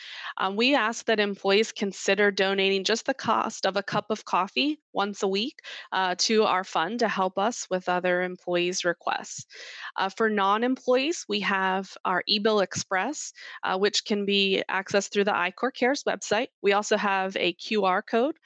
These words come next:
which we can share. Um, it's a great option that takes you right through that process very easily.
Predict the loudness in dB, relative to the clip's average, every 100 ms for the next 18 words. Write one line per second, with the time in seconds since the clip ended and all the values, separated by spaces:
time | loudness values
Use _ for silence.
0 | -20 _ -8 -4 -4 -2 0 2 2 0
1 | -4 -12 -20 _ -14 -8 -6 -4 -4 -4
2 | 0 2 2 0 0 2 0 0 -4 -2
3 | -4 -2 -4 0 -2 -2 -2 0 0 -2
4 | -2 -4 -2 -4 -4 -2 0 0 -2 -4
5 | -6 -6 -6